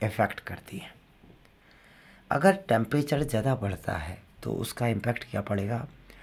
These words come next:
रेस्पिरेशन की जो रेट है वो तेज़ी से बढ़ेगी, फोटोसिंथेसिस की रेट है वो डिक्रीज होगी, यानी कि ग्लोबल वार्मिंग का एक सीधा सीधा इम्पैक्ट पड़ेगा कि जो भी अपनी वेजिटेशन है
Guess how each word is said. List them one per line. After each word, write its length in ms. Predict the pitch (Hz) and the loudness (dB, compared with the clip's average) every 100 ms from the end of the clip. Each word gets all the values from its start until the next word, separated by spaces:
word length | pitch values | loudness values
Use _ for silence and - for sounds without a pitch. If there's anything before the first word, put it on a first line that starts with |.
| - - - | -20 -20 -4
रेस्पिरेशन 540 | - 120 - 110 - 110 | 0 0 0 -4 -2 -4
की 160 | 107 | -2
जो 100 | 107 101 | -2 0
रेट 240 | 120 117 | 0 -2
है 80 | - | -6
वो 120 | 104 | -6
तेज़ी 340 | 104 110 101 110 | -2 -2 -2 -4
से 260 | - 117 - | -4 -4 -2
बढ़ेगी, 640 | 98 95 101 104 - 143 - - - - - | -2 -2 -4 -8 -14 -18 -18 -20 -20 -20 -20
फोटोसिंथेसिस 880 | - 147 147 151 131 120 117 113 110 | -4 -2 -2 -2 -2 -2 -2 -2 -6
की 200 | - 104 | -2 0
रेट 300 | 95 110 113 | 2 2 2
है 180 | - - | 0 -2
वो 280 | 104 107 107 - | 0 0 0 -2
डिक्रीज 460 | 98 - 101 98 92 | -4 -2 -2 -2 -2
होगी, 280 | 92 90 90 | -8 -8 -4
यानी 320 | 101 110 131 | 0 2 2
कि 380 | 131 139 139 - - - - - - - - - - | 4 4 4 2 -8 -20 -20 -20 -20 -20 -20 -20 0
ग्लोबल 320 | 127 151 160 | 8 10 10
वार्मिंग 440 | 156 123 107 117 110 | 12 10 10 6 2
का 400 | - 117 120 - - - - - | 2 0 0 -4 -12 -20 -14 0
एक 220 | 135 135 | 2 2
सीधा 300 | - 120 131 | -2 0 2
सीधा 300 | 127 104 120 104 | 2 2 0 2
इम्पैक्ट 460 | 101 104 113 - | 0 0 -2 -2
पड़ेगा 480 | - 98 95 101 120 135 - | -6 -2 -2 -2 -4 -2 0
कि 360 | 120 120 120 - - - - - - - - - | 2 4 0 -4 -20 -20 -20 -20 -20 -20 -18 4
जो 160 | 180 | 6
भी 120 | 180 165 | 6 4
अपनी 300 | 160 123 123 | 4 2 2
वेजिटेशन 680 | 107 101 107 107 - 110 | 0 -2 -2 -4 -2 -2
है 240 | 107 127 | -2 -2